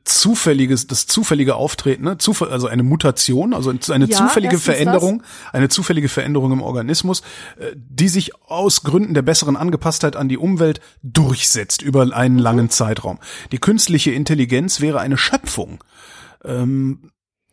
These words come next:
Speaker 1: zunächst mal. Also das ist ja keine Mutation von irgendwas. Das ist ja nicht Natur, das ist ja Kultur, wie du schon sagtest. Äh, das, da, das würden wir ja schöpfen. Wir wären dann sozusagen die Gottheit dieser künstlichen Intelligenz. Und da müsste man sich dann mal fragen, was passiert eigentlich mit Gottheiten,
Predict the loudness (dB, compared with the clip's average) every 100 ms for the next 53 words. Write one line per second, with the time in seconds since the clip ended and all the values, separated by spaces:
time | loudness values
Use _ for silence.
0 | -4 2 2 2 -2 -4 -2 -2 0 0
1 | 2 0 0 2 4 4 4 2 2 2
2 | 2 2 0 0 -2 -4 -6 -8 -6 -4
3 | -4 -2 2 2 2 2 2 2 0 0
4 | 2 2 0 -2 -2 -2 -2 -2 -2 0
5 | -2 -2 -2 -2 -4 -8 -10 -14 -18 -18
6 | -18 -18 -18 -16 -12 -6 -6 -8 -14 -16
7 | -20 -14 -10 -2 -2 -2 -2 0 2 2
8 | 4 4 4 0 0 0 2 2 2 4
9 | 2 4 2 2 2 2 2 2 0 0
10 | 0 2 0 2 2 2 0 0 -2 -2
11 | -4 -2 -2 -2 -2 -2 -4 -12 _ -20
12 | -20 -20 -20 -20 -20 -20 -12 -4 0 2
13 | 2 2 2 2 2 2 2 2 2 2
14 | 0 0 2 0 -2 -2 -2 0 0 0
15 | 0 0 -2 -8